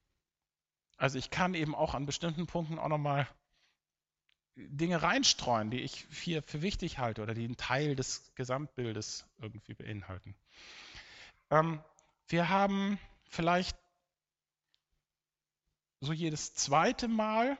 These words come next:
so eine, so eine kurze Runde, wo, wo jeder tatsächlich kurz erzählt, das ist vielleicht so sechzig, neunzig Sekunden, was beschäftigt euch gerade in der Gruppe?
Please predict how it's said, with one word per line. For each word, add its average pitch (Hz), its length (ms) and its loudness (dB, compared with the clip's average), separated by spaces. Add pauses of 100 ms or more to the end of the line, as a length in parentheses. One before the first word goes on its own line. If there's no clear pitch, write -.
(580)
so 151 240 0
eine, 190 400 6 (180)
so 151 140 0
eine 180 160 0
kurze 262 480 2
Runde, 220 640 4
wo, 190 520 0
wo 175 220 -2
jeder 233 460 2
tatsächlich 214 600 -2
kurz 233 240 0
erzählt, 190 320 0
das 175 140 -2
ist 170 140 -4
vielleicht 156 260 -2
so 143 260 -4 (1040)
sechzig, 190 580 0
neunzig 180 460 0
Sekunden, 202 640 -4 (580)
was 185 160 2
beschäftigt - 580 0
euch 143 200 -6
gerade 135 240 -2
in 131 80 -4
der 127 100 0
Gruppe? - 340 -10